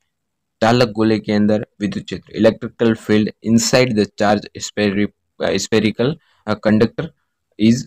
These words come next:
always शून्य, ज़ीरो।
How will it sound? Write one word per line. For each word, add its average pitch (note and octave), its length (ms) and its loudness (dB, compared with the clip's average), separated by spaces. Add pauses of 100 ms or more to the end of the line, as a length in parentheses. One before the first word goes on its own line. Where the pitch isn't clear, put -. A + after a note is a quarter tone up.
(120)
always F#2+ 320 2 (1120)
शून्य, A#2 520 4 (720)
ज़ीरो। B2 400 6